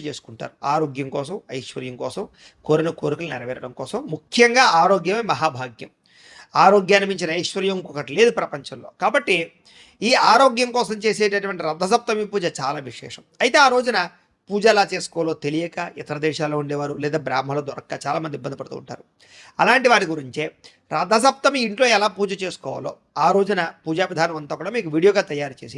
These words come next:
దానికి సంబంధించినటువంటి వీడియో లింకు కింద డిస్క్రిప్షన్లో ఇవ్వడం జరిగింది. ఆ లింక్ మీద మీరు క్లిక్ చేసినట్లయితే మీకు రథసప్తమి పూజా విధానం వస్తుంది. చక్కగా వీడియోని ఎదురుగుండా పెట్టుకుని ఆ వీడియో చూస్తూ మీరు ఇంట్లో రథసప్తమి పూజ చేసుకోవచ్చు అని ప్రత్యేకంగా తెలియజేస్తూ, అలాగే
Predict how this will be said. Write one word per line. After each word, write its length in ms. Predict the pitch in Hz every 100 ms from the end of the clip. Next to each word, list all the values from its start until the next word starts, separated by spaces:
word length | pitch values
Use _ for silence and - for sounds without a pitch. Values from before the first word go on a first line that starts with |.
| 143
దానికి 220 | 147 156 143
సంబంధించినటువంటి 720 | 156 196 202 208 214 202 190 160
వీడియో 200 | 202 226 208
లింకు 260 | 226 233 185 - _ _ -
కింద 160 | 202 233 208
డిస్క్రిప్షన్లో 680 | 220 - 262 262 - 247 247
ఇవ్వడం 180 | 175 156 135
జరిగింది. 240 | 117 - -
ఆ 60 | 151
లింక్ 160 | 156 208
మీద 100 | 202
మీరు 120 | 185 160
క్లిక్ 180 | - 190
చేసినట్లయితే 500 | 147 185 185 190 226
మీకు 160 | 202 165 - - - _ -
రథసప్తమి 560 | 165 208 247 233 247 226
పూజా 180 | 202 185 202
విధానం 240 | 190 196 170
వస్తుంది. 320 | - 165 139 135 _ -
చక్కగా 220 | 156 165 180
వీడియోని 240 | 165 185 175
ఎదురుగుండా 280 | 156 165 156
పెట్టుకుని 260 | 147 196 214
ఆ 20 | 147
వీడియో 160 | 156 175 180
చూస్తూ 180 | 175 240
మీరు 120 | 208 208
ఇంట్లో 180 | 220 285 - _ _ -
రథసప్తమి 600 | 160 202 185 214 214 185 170
పూజ 160 | 170 151 156
చేసుకోవచ్చు 500 | 156 - 165 - 180
అని 100 | 170 156
ప్రత్యేకంగా 480 | 139 - 160 156 165
తెలియజేస్తూ, 520 | 135 143 143 160 - 240 - - - - -
అలాగే 280 | 190 196